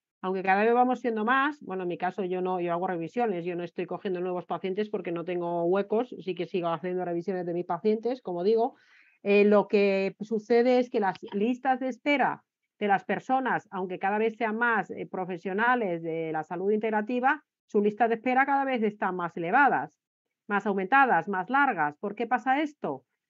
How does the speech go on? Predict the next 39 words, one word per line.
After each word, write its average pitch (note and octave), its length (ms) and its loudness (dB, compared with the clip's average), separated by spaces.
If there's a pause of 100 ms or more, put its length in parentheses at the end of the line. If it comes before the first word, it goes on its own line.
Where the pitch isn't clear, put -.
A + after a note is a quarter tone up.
(100)
Pues G#3 220 0
porque G3 460 -2
cada G3+ 240 2
vez A#3+ 220 0 (140)
pienso A3 360 -2
que B3 120 -2
la G3+ 120 2
demanda F#3+ 460 -2
de A3+ 100 -2
las A3+ 180 -2
personas, A3+ 540 -4
de A#3 60 -4
los F#3+ 140 -6
pacientes A3+ 680 -4
que E3+ 140 -6
ven A3+ 360 0
que E3 180 -4
hay F#3 180 0
otra A3 180 -4
forma G#3+ 340 -4
de G#3+ 60 -2
hacer G#3+ 220 -6
las G#3 180 -2
cosas, A#3+ 360 -2
también G#3+ 300 -2
está A#3 200 -4
aumentada, G#3 520 -2
pero F3 160 -6
es F3 80 -8
que G3+ 120 -6
además G3 300 -6
cada G#3 200 -6
vez A3 180 -4
hay A#3+ 120 0
más G#3 220 -6
gente F3+ 280 -6
que E3 60 -10
está E3 160 -10
enferma. G#3 520 -4